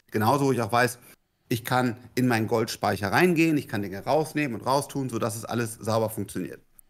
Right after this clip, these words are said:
Das wäre mein Idealszenario, wo man einfach sagt, man macht es algorithmisch,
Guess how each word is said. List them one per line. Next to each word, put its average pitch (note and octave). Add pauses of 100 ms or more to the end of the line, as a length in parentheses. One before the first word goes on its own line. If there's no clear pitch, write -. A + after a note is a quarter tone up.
(280)
Das G#3+
wäre F3
mein D#3+
Idealszenario, F#2
wo G#2+
man B2
einfach A#2+
sagt, B2+ (520)
man A2
macht F3
es G#3
algorithmisch, D#3+